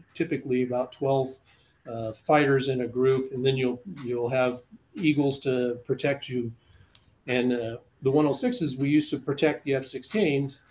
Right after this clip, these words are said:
The interesting thing was, uh, they would, man, everybody was ignoring us to go after the F sixteens. Why? Because they carry the bombs that are gonna hit their base.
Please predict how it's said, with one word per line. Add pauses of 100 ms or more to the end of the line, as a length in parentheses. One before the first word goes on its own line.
(320)
The
interesting
thing
was, (880)
uh, (520)
they
would, (240)
man,
everybody
was (140)
ignoring
us
to
go
after
the (160)
F
sixteens. (200)
Why? (400)
Because
they
carry
the
bombs
that
are
gonna
hit
their
base.